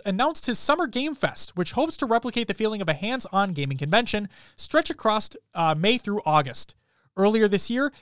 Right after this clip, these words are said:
Keighley had pulled out of E three, one of the most prominent gaming conventions in the industry, citing discomfort with the show's current format. Publisher partners for the Summer Game Fest include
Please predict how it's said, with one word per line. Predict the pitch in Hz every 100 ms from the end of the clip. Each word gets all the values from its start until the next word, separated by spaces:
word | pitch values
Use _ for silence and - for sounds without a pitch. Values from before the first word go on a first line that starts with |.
| -
Keighley | 294 349 339
had | -
pulled | - 294
out | 247 247
of | 196
E | 196
three, | - 247 233 214
one | - 208
of |
the | 208
most | 196 -
prominent | 226 262 320 240
gaming | 240 247
conventions | 185 170 165 175
in | 139
the | 135 180
industry, | 202 - 160 156 _
citing | - 220 220 202
discomfort | 277 - 320 311 165 196
with | 160
the |
show's | 160 196 208 -
current | 160 160
format. | - 220 208 123 - _ _ _ _ - _ _ _ -
Publisher | 294 349 330
partners | - 277 277 262
for | 247
the | 196
Summer | 254 247
Game | 208 240
Fest | 240 220 220
include | 202 269 247 -